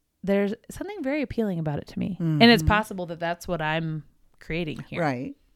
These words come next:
Speaker 2: Right.
Speaker 1: Anyway, so I don't
Speaker 2: Right.
Speaker 1: know.
Speaker 2: Yeah.
Speaker 1: That, that was a lot of talking to
Speaker 2: Mm-hmm.
Speaker 1: say my
Speaker 2: Yeah.
Speaker 1: point that I don't even know what it was. But I'm just curious how you came to, like, the decision of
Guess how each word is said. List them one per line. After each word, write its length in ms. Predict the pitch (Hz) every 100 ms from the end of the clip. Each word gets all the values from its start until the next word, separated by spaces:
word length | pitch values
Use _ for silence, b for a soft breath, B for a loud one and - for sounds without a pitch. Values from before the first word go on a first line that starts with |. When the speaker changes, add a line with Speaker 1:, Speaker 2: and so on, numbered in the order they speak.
| _
Speaker 2:
Right. 200 | - 131 349
Speaker 1:
Anyway, 220 | 339 185
so 180 | 165 151
I 80 | -
don't 100 | 349
Speaker 2:
Right. 160 | 240 226
Speaker 1:
know. 60 | 220 - -
Speaker 2:
Yeah. 40 |
Speaker 1:
That, 200 | 247 254
that 100 | 262
was 120 | 294
a 40 | 262
lot 240 | 240 233
of 60 | 226
talking 380 | 233 208 180 208
to 60 |
Speaker 2:
Mm-hmm. 80 | 202
Speaker 1:
say 180 | 240 214
my 100 | 202
Speaker 2:
Yeah. 80 | 160
Speaker 1:
point 240 | 208 202
that 100 | 190
I 60 | 196
don't 120 | 202
even 120 | 190 190
know 120 | 185
what 120 | 175
it 40 |
was. 200 | 156 170 - B B B -
But 100 | 269
I'm 140 | 254
just 220 | 262 -
curious 500 | - 294 262 220 202
how 160 | - 196
you 200 | 196 196
came 440 | - 202 190 185 175
to, 580 | - 202 175 160 165 - _ _ _ _ _ _ _ _ _ _ _ _ -
like, 360 | 190 180 - - - _ _ _ _ _ _ _ _ _ _ _ _ _ _ -
the 140 | 175 165
decision 560 | 165 - 175 160 160
of 420 | - 156 151 170